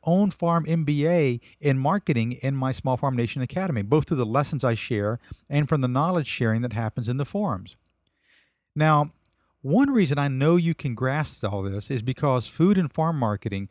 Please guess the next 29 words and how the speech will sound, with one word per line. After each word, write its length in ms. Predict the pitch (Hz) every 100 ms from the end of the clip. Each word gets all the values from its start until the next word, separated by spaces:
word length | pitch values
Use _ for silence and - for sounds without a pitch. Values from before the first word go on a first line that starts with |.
| - _
particularly 800 | - 147 - 220 - 247 233 220 180
on 160 | 147 143
the 80 | 123
scale 480 | - - 147 156
that 160 | 123 117
we 180 | 123 147
all 200 | 143 147
practice 500 | - 151 156 165 -
it, 120 | 180 _ _ _ _
is 140 | 131 - -
all 280 | 160 160
about 440 | 165 135 127 127 131 _ -
building 440 | 117 123 123 123 123 _
relationships. 1080 | 110 107 101 107 104 - 98 - 98 - - _ _ _ _
It's 200 | 151 -
not 440 | 147 185 170 120 - -
at 100 | 139
all 460 | 156 202 113 90 90 _ _ _ _
about 300 | 135 135 131
hardcore 800 | - - 135 135 - 131 127 117 - -
sales 420 | - 123 110 107
tactics. 520 | - 95 - - - _ _ _ _ _ _ _ _ _ _ -
It's 160 | 170 -
about 400 | 156 170 170 131
being 240 | 165 180
yourself 640 | 165 131 - 135 117 95 113
and 160 | 113
building 320 | 139 160 165
relationships. 760 | 147 151 202 - 147 95 -